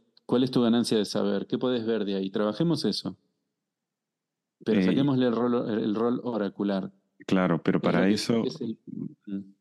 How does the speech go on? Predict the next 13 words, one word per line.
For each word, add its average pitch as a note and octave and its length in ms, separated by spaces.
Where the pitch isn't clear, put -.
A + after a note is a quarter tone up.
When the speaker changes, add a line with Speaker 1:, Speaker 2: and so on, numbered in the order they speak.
Speaker 2:
eso A2+ 320
es - 240
indispensable B2+ 1200
que F#2 200
haya F#2+ 540
alguien G#2+ 680
del F#2 240
otro F#2+ 260
lado A2 500
que F#2 120
sea G#2+ 420
capaz G2+ 720
de F#2+ 680